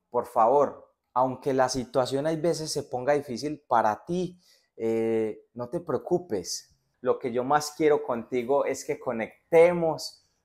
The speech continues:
que tú estés ahí muy feliz con Aventura Paisajística. Y los quiero demasiado. Si estás pasando un momento difícil, te envío un súper abrazo y espero que este video te suba los ánimos.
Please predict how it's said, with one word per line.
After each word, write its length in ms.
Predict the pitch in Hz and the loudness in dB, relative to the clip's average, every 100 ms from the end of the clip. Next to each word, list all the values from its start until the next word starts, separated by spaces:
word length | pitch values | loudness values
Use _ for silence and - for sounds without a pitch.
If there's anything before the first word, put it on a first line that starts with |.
| _ | _
que 120 | 113 | -10
tú 120 | - | -8
estés 300 | 120 139 135 | -6 -4 -2
ahí 140 | 135 | -2
muy 400 | 139 143 143 135 - | -2 -2 -2 -4 -8
feliz 320 | - 131 131 131 | -4 -2 -2 -2
con 180 | 143 | -4
Aventura 440 | 131 110 - 123 - | -4 -4 0 2 4
Paisajística. 1000 | 123 117 107 185 185 190 170 - 160 - _ _ _ - | 2 2 0 0 0 -4 -4 0 -2 -2 _ _ _ 0
Y 120 | 139 | 4
los 340 | 143 135 - | 4 2 -4
quiero 240 | 160 160 175 | 4 6 8
demasiado. 760 | 175 143 123 151 139 110 92 - | 6 4 2 6 8 8 2 -4
Si 100 | 127 | -6
estás 240 | - 135 | -2 0
pasando 380 | - 160 170 165 | 2 2 0 0
un 40 | |
momento 460 | 160 160 160 156 165 | 0 0 -2 0 0
difícil, 480 | 165 190 185 180 - | 0 -2 -4 -6 -6
te 80 | |
envío 260 | 139 117 123 | -6 -2 -4
un 80 | 139 | -4
súper 320 | 156 - 123 | -8 -2 4
abrazo 520 | 110 131 185 170 - _ _ - | 6 8 6 4 -6 _ _ -2
y 80 | |
espero 400 | 120 - 131 151 | -2 0 2 2
que 100 | - | 2
este 260 | 135 - 160 | 0 0 0
video 280 | 139 127 135 | 2 2 0
te 120 | 131 | -6
suba 280 | - 131 143 | -4 2 4
los 240 | 139 120 | 4 2
ánimos. 680 | 185 190 185 175 165 - _ | 2 2 -2 -4 -4 -10 _